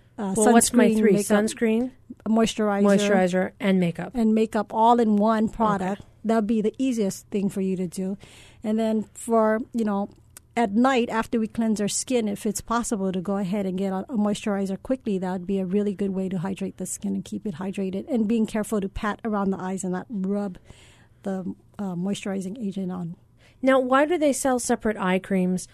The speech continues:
Speaker 2: and face creams? Can you use your eye cream on your face or your face cream near your eyes?
Speaker 1: I, I would say yes. I mean, a lot of this
Speaker 2: To
Speaker 1: is
Speaker 2: either one of
Speaker 1: marketing.
Speaker 2: those?
Speaker 1: You know, a lot of it is marketing,
Speaker 2: I know.
Speaker 1: propaganda,
Speaker 2: I'm
Speaker 1: and it's not
Speaker 2: susceptible.
Speaker 1: necessarily scientific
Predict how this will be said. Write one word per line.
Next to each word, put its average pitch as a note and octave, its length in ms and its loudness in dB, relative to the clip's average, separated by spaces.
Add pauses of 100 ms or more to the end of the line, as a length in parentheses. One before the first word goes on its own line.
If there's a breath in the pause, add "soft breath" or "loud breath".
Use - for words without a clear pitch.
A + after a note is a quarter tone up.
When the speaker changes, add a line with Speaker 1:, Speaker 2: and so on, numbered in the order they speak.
(160 soft breath)
Speaker 2:
and F3+ 160 -2
face E3+ 260 0
creams? G3+ 400 -8 (240 loud breath)
Can B3+ 160 4
you B3 80 6
use B3+ 300 2
your C4+ 120 4
eye A#3 200 4
cream A3+ 260 4
on A3 100 4
your G#3+ 140 4
face G3 380 2
or - 20 4
your F3+ 160 2
face F#3+ 300 0
cream F#3+ 260 2
near F3+ 180 4
your E3+ 160 2
eyes? E3 440 -4 (180 soft breath)
Speaker 1:
I, C4+ 300 0 (160)
I E4 140 8
would F4+ 140 6
say - 200 0
yes. D#3+ 420 -4
I C4+ 40 2
mean, C#4+ 180 2
a D4 80 2
lot D4 180 4
of D4+ 120 0
this B3 120 2
Speaker 2:
To B3 60 4
Speaker 1:
is B3 100 6
Speaker 2:
either A#3+ 220 10
one - 160 6
of A3 60 6
Speaker 1:
marketing. A3+ 240 6
Speaker 2:
those? - 200 -2
Speaker 1:
You A3+ 120 0
know, A3 180 0
a - 20 0
lot B3 180 2
of C#4 80 0
it B3+ 80 0
is A3+ 140 0
marketing, F#3+ 540 0
Speaker 2:
I - 20 2
know. F3 40 -6 (120)
Speaker 1:
propaganda, F#3+ 560 0
Speaker 2:
I'm F#3+ 60 0
Speaker 1:
and F#3+ 100 4
it's G3 80 0
not G3+ 80 4
Speaker 2:
susceptible. G#3 380 0
Speaker 1:
necessarily G3 500 -2
scientific F#3+ 680 -6